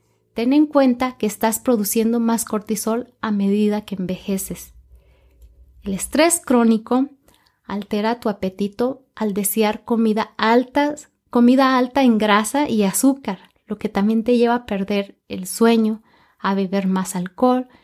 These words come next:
y a hacer menos ejercicio. Cuando tienes falta de sueño y resaca, ¿qué se te antoja?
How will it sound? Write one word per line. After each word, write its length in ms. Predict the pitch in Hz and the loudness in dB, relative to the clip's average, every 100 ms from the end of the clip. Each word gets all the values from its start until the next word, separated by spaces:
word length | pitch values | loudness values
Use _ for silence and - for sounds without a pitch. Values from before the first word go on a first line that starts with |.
| _ - | _ -6
y 80 | 196 | -4
a 40 | |
hacer 260 | 196 214 202 | -2 -2 0
menos 380 | 202 202 196 | 0 0 -2
ejercicio. 680 | 190 196 190 - 233 - 185 _ _ _ _ _ _ _ _ | -4 -4 -2 0 -2 -4 -10 _ _ _ _ _ _ _ _
Cuando 260 | - 190 185 | -8 -6 -4
tienes 380 | 247 277 311 - | 0 2 2 -2
falta 540 | - 269 262 262 262 | 2 2 2 0 0
de 180 | 220 190 | 0 -2
sueño 560 | - - 208 202 190 | -4 -2 0 2 0
y 60 | 180 | -2
resaca, 840 | 180 180 - 175 180 - 247 294 _ _ | -4 -6 -6 -8 -10 -6 -8 -8 _ _
¿qué 120 | 302 | -6
se 140 | 294 349 | -4 0
te 100 | 311 | 2
antoja? 500 | 302 381 - - | 2 0 -4 -10